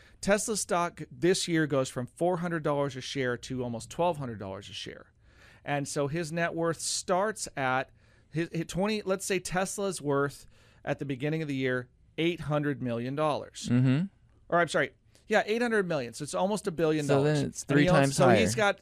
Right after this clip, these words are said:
Speaker 1: two hundred million dollar net worth at the time. And then Tesla's price, uh, and, uh, it's probably, it was probably higher than that, but, but I want the math to work, right? So essentially,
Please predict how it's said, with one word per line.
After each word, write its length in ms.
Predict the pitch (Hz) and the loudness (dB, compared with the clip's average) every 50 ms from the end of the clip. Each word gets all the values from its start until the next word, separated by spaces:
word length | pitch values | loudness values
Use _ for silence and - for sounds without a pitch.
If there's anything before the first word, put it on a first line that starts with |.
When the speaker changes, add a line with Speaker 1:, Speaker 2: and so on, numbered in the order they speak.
| _ _ - | _ _ -10
Speaker 1:
two 300 | - - 208 233 262 247 | -8 -4 -2 0 0 0
hundred 580 | 214 208 208 202 196 185 190 190 190 185 185 - _ _ _ _ _ _ _ _ _ _ - | 0 0 0 0 0 0 0 0 0 0 -4 -8 _ _ _ _ _ _ _ _ _ _ -6
million 400 | 143 147 170 170 170 170 170 165 151 | -2 2 2 4 4 2 0 0 0
dollar 340 | 156 147 143 143 143 139 | 0 2 2 2 0 0
net 220 | 139 139 135 131 - | 0 -2 -2 -2 -2
worth 260 | 131 123 120 123 - 131 | -2 -2 -2 -2 -4 -8
at 80 | 113 | -12
the 80 | - 120 | -12 -12
time. 400 | - - 120 107 104 107 110 110 - _ _ _ _ _ - - - _ - | -12 -10 -10 -10 -8 -10 -10 -12 -16 _ _ _ _ _ -20 -20 -20 _ -6
And 220 | 156 156 156 160 160 | -2 -2 -2 0 0
then 340 | 160 160 160 160 160 147 - - - _ _ - - - - - - | -2 -2 -2 -2 -4 -6 -10 -12 -20 _ _ -20 -20 -20 -20 -16 -6
Tesla's 400 | - 175 170 170 - - 170 - - | 0 0 0 0 0 -4 -6 -8 -8
price, 500 | - - 156 147 147 147 139 - - - - - - - _ _ - | -4 -2 0 2 2 0 -2 -4 -10 -10 -14 -20 -20 -20 _ _ -14
uh, 100 | - - - | -14 -12 -6
and, 240 | - 151 143 143 143 _ - - | -4 -4 -4 -4 -8 _ -18 -20
uh, 40 | - _ - | -18 _ -12
it's 240 | 156 143 151 143 - | -12 -10 -10 -12 -10
probably, 300 | - - 156 131 110 - - - | -8 -6 -4 -4 -6 -6 -10 -10
it 40 | |
was 120 | 127 117 - | -10 -10 -10
probably 220 | - - 120 - - | -8 -8 -8 -8 -8
higher 200 | 117 110 107 98 | -6 -6 -6 -6
than 100 | 98 95 | -6 -6
that, 180 | 98 101 - - - - - | -8 -10 -12 -16 -20 -18 -10
but, 160 | 131 120 110 | -10 -8 -6
but 220 | 110 131 117 - - - _ _ _ _ _ _ _ _ - _ - - | -6 -6 -6 -6 -10 -18 _ _ _ _ _ _ _ _ -20 _ -10 -6
I 60 | 135 | -2
want 240 | 131 143 139 120 - | 0 0 0 0 -2
the 40 | |
math 280 | 117 120 120 120 120 - | -4 -4 -2 -4 -4 -6
to 80 | - 110 | -10 -10
work, 240 | 107 95 95 92 - - | -8 -8 -8 -10 -8 -6
right? 220 | 123 120 123 - - | -4 -4 -4 -6 -6
So 240 | - 139 135 131 - - - - - - _ _ - - - | -4 -4 -4 -4 -6 -12 -20 -20 -20 -20 _ _ -20 -10 -8
essentially, 800 | 156 - - - 226 240 220 - 190 165 156 143 143 135 127 | -6 -4 2 2 2 2 2 -2 -2 0 0 0 0 -2 -4